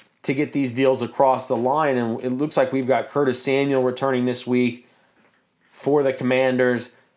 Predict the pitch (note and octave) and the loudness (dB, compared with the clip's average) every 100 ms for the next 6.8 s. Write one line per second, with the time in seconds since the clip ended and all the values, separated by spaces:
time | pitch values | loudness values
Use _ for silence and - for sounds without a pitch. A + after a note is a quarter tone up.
0 | _ _ - C#3+ E3 D#3+ C#3 C#3 B2+ B2+ | _ _ -2 2 2 0 0 0 2 0
1 | B2 B2 A#2+ A#2 A2+ A#2 A#2 A2 G#2+ A2+ | 0 0 2 2 2 2 2 0 2 2
2 | A2+ G#2+ G2+ A2+ A2+ A#2 A2 - _ _ | 2 0 0 0 0 -4 -4 -8 _ _
3 | _ _ _ _ _ _ _ _ _ _ | _ _ _ _ _ _ _ _ _ _
4 | _ _ _ _ - B2+ - E3 F#3 A2 | _ _ _ _ -4 -4 0 2 2 0
5 | F#2 F2 - A2 G#2 A2 G2+ F#2+ - - | -2 -4 0 -2 0 0 0 -2 -8 -16
6 | C#3+ C3+ - C3+ D3+ G#2+ G#2+ G#2+ | -18 -6 0 0 0 -4 -4 -6